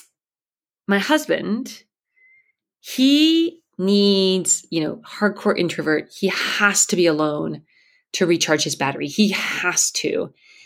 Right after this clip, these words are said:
And when we're all stuck at home and when all the neighborhood kids and everyone's just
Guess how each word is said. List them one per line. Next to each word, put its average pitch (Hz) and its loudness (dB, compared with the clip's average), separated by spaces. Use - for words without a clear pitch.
And 180 2
when 185 4
we're 180 0
all 180 6
stuck 180 -4
at 160 -4
home 165 -4
and 156 -4
when 160 -2
all 180 4
the 196 2
neighborhood 196 4
kids 180 2
and 165 -2
everyone's 175 -2
just - -10